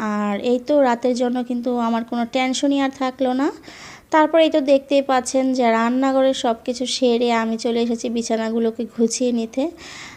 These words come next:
তো এখন হচ্ছে মেয়েরা এখনও, মানে, বড় মেয়েটা চলে গেছে মাদ্রাসায়। তো ভাবলাম এই তো সোফার রুমটা একটু ক্লিন করে নেই। তো রাতে আসলে মেয়েরা একটু খেলাধুলা করছিল। আর এখন যেহেতু শীতকাল, বাইরে কিন্তু প্রচণ্ড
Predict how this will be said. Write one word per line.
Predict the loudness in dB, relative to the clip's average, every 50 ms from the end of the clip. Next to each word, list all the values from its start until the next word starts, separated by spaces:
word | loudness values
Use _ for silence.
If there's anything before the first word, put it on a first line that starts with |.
| -20 -8 0
তো | 2 4 6
এখন | 4 4 2 2 2
হচ্ছে | 2 2 0 0 2 2 4 4 4 4
মেয়েরা | 2 2 0 0 0 0 2 2 0
এখনও, | 0 -2 -2 -4 -2 -2 -4 -4 -4 -4 -6 -8 -8
মানে, | -6 -4 -4 -2 -2 -2
বড় | -2 -2 0 0 0
মেয়েটা | 0 -2 -2 -2 -4
চলে | -4 -4 -2 -2 -2 -2
গেছে | -2 -4 -4 -4
মাদ্রাসায়। | -4 -4 -4 -4 -4 -4 -4 -4 -4 -4 -4 -4 -2 -2 -4 -6 -8 -12 _ _ _ _ _ -20 _ -4
তো | -2 -2
ভাবলাম | -2 0 0 0 0 2 2 0 0 0 -2
এই | -4 -6
তো | -6 -6 -6
সোফার | -6 -4 -6 -4 -4 -4 -4 -4
রুমটা | -4 -4 -4 -4 -6
একটু | -8 -6 -8 -10
ক্লিন | -6 -4 -2 -2 -2 -2 -2
করে | -4 -4 -4 -2
নেই। | -2 -2 -2 -4 -6 -8 -10 -18 -18 -18 -18 -20 -20 -4
তো | 0 2 4
রাতে | 4 4 2 2 0 0 0
আসলে | 0 -2 -2 -2 -2
মেয়েরা | -2 -2 0 -2 -2 -2 -2
একটু | -4 -6 -8 -8
খেলাধুলা | -6 -4 -2 -2 -2 -2 -2 -2 -4 -4
করছিল। | -4 -6 -6 -6 -6 -6 -6 -6 -4 -4 -4 -6 -8 -10 -14 -20 -20 _ _ _ _ -20 -20 -20 -20 -20 -20 -20 -20 -8 -4
আর | 0 0 2
এখন | 0 0 0 0 0 2
যেহেতু | 4 4 2 2 0 -4
শীতকাল, | -4 -4 -6 -6 -6 -4 -2 0 0 0 0
বাইরে | 0 0 0 0 0 0 -2
কিন্তু | -2 -4 -4 -4 -6 -8
প্রচণ্ড | -6 -6 -6 -6 -4 -4 -4 -2